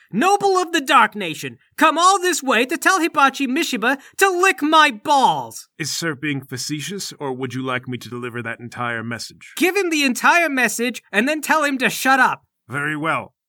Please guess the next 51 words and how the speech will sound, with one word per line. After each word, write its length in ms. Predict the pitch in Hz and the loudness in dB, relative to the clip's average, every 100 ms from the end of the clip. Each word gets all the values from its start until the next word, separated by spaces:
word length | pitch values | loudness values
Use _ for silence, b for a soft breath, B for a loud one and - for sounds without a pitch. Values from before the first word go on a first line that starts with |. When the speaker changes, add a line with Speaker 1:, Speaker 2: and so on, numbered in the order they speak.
| _ _ | _ _
Speaker 2:
He 140 | 131 | -6
nods 260 | 131 135 - | -2 -4 -6
to 80 | 127 | -8
one 120 | 127 | -6
of 40 | |
the 140 | 120 120 | -4 -6
other 120 | 120 | -6
gate 240 | 120 123 | -6 -6
guards, 320 | 127 120 131 | -2 -2 -2
and 120 | 120 120 | -6 -8
he 60 | |
heads 220 | 113 131 | -8 -6
up 180 | 135 135 | -6 -6
the 80 | 127 | -4
hill. 280 | 156 151 104 _ _ _ - | -2 -4 -6 _ _ _ -12
Soon, 480 | - 226 269 277 | -8 -4 -4 -4
a 40 | 220 | -4
man 300 | 185 208 214 | -4 -4 -2
wearing 300 | 190 196 180 | -2 0 -2
a 40 | |
tiger 460 | 139 - 202 214 226 | -6 -4 -4 -4 -8
print 380 | - 202 196 - | -6 -2 -2 -4
suit 440 | - 196 143 - | -6 -4 -4 -4
comes 240 | - 156 | -8 -6
storming 480 | - - 190 202 196 | -6 0 2 2 0
out 140 | 190 185 | 0 0
of 80 | |
his 160 | 170 139 | -2 -4
mansion. 460 | 160 151 147 110 92 _ _ _ - | -4 -4 -6 -12 -14 _ _ _ -4
He's 200 | 185 160 | -2 0
flanked 320 | 180 175 175 | 0 -2 0
by 160 | 160 | -2
three 320 | 143 - 180 170 | -2 -2 0 0
other 200 | 147 143 | 0 -2
men 240 | 123 139 | -2 -4
and 160 | 185 127 | -4 -4
being 260 | 123 123 | -6 -6
led 220 | 120 113 | -8 -8
by 140 | 120 120 | -8 -6
the 100 | 135 | -4
gate 260 | 139 196 | -2 -2
guard 280 | 190 123 110 | -2 -4 -4
that 120 | 110 | -10
you 100 | 107 | -14
verbally 380 | 110 110 101 104 | -12 -12 -12 -12
assaulted. 560 | 98 - 107 95 - - _ _ _ | -12 -12 -14 -16 -20 -20 _ _ _
When 140 | 135 | -4
he 100 | 147 | 0
arrives, 480 | 185 175 170 151 131 | 2 2 2 2 -2
he 120 | 156 | -2
yells, 280 | 156 147 123 | -2 -2 -6